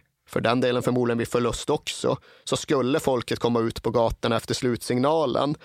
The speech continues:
Men då är ju ändå klockan nästan två på natten.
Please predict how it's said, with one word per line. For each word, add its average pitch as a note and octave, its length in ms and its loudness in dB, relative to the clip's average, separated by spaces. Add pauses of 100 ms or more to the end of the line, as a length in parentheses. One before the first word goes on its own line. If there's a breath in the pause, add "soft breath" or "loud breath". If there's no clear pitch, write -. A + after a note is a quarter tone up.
(300 loud breath)
Men A#2+ 760 2
då C#3+ 260 2
är C#3 180 2
ju D3+ 120 0
ändå B2 220 0
klockan A#2+ 680 0
nästan B2 320 0
två B2 340 2
på - 160 -2
natten. A#2+ 680 0